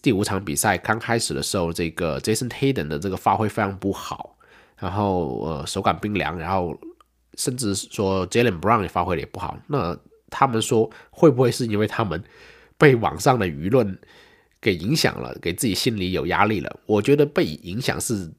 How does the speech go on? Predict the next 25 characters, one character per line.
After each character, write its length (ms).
对 160
的， 100
可 160
是 80
他 200
说 220
了 80
一 80
句， 280
我 100
的 60
朋 160
友 140
说 180
了 60
一 40
句 140
说 140
，“是 140
不 60
是 80
被 300
之 140
前 180
说 340